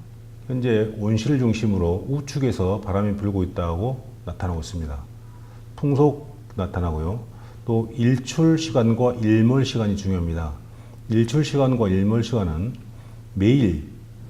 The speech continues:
변하는 것이기 때문에 우리나라 같은 경우는 현재 서울을 기점으로 위도와 경도를 따져가지고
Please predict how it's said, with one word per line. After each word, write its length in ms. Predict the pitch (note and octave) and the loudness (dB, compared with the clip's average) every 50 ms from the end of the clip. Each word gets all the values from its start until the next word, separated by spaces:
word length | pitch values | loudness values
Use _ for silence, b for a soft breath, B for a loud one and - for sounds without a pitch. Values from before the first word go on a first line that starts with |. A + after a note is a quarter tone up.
| - - - | -16 -16 -4
변하는 320 | - A2+ A#2 B2 A#2+ A#2 A2+ | 0 2 4 4 4 4 2
것이기 220 | F#2+ E2+ - - | 2 0 -2 -2
때문에 440 | - G2 F2 E2+ F#2 G#2 G2 F2 D#2 - B B B B B B B B B - | -2 -2 -2 -2 -2 -2 -2 -4 -6 -8 B B B B B B B B B -6
우리나라 420 | - G#2+ A#2 B2 C3+ D3+ D#3 D3 | 0 2 2 4 6 8 8 8
같은 280 | C3+ A#2+ A2+ - A#2+ A2 | 8 6 4 4 2 2
경우는 500 | G#2 G2 F2+ E2+ D#2+ D#2 F2 G#2+ A#2 G#2+ | 4 2 2 0 0 -2 -2 -4 -4 -4
현재 460 | G2 A2 A2 A2+ G#2 G2 E2 E2+ G2+ A#2+ B2+ | -2 0 0 2 2 2 0 -2 -2 -4 -6
서울을 460 | A#2 - - C3 D3 D#3 D#3+ D3 A#2+ | -8 -6 -2 0 0 2 2 2 0
기점으로 680 | F2+ - - - A2 F#2+ F2+ F2 F#2+ G#2+ G#2 E2 D#2 - B B B B B B B B - | 0 -2 -2 -2 0 0 0 0 0 0 -2 -2 -4 -8 B B B B B B B B -2
위도와 400 | G#2 F#2+ A2+ A2 G#2+ G#2 F#2 - | 2 4 6 6 8 6 6 4
경도를 720 | - - G2 F#2+ G2+ G2+ G#2 G#2 F#2 F2 F2+ G2+ G2 G2+ | 2 0 2 2 4 4 4 4 4 2 2 0 -2 -2
따져가지고 680 | - A2 G2+ G2+ F#2+ F2 D#2+ E2 E2+ E2+ G#2 G2+ E2 | -4 -2 -2 -2 -2 -2 -4 -4 -4 -4 -4 -4 -4